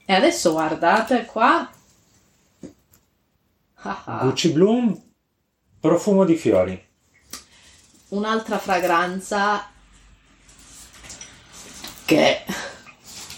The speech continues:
Speaker 1: mi intriga tanto.
Speaker 2: Mi piace il colore del flacone.
Speaker 1: E io ho anche quella versione rosa, che non ricordo come si chiama.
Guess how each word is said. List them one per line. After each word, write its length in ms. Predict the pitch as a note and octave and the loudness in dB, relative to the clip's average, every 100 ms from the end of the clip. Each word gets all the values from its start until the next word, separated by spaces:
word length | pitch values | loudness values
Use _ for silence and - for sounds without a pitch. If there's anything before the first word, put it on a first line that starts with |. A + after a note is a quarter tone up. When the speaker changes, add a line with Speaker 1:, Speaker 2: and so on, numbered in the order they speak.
| - - - - - _ - | -20 -20 -18 -20 -20 _ -2
Speaker 1:
mi 160 | F3 E3+ | 2 4
intriga 500 | D#3+ F3 E3 D#3 D#3+ | 2 2 2 2 -2
tanto. 720 | D#3 D#3 D3+ D#3+ G#3 C#4 C4+ - _ - _ | -2 -4 -6 -2 0 0 -4 -16 _ -20 _
Speaker 2:
Mi 120 | - G2+ | -8 -2
piace 320 | A2 G#2 A2 | -2 0 2
il 140 | A2 - - - | 0 -2 -18 -8
colore 340 | - G#2 G#2 G2 | 0 2 4 2
del 140 | F#2+ | 0
flacone. 500 | - G2+ - G2+ G2 - - | -2 -4 -4 -6 -6 -12 -4
Speaker 1:
E 120 | E3+ | 2
io 120 | G#3 | 4
ho 20 | G3+ | 6
anche 260 | F#3 F#3 | 4 0
quella 240 | F3 D#3+ D#3+ | 2 2 4
versione 460 | E3 - E3+ E3 | 0 0 0 2
rosa, 580 | D#3+ D3+ D3 - E3+ E3+ | 2 0 0 2 2 2
che 160 | - D#3 | 0 0
non 280 | D#3 D3+ D3+ | 2 -2 -2
ricordo 420 | C#3+ D3+ D3 D3 | 0 0 -2 -2
come 160 | D3 D3+ | -2 -4
si 200 | - - | -6 -2
chiama. 760 | D3 D3+ D#3 E3+ F#3+ F3+ C#3 | 0 2 2 2 2 2 -2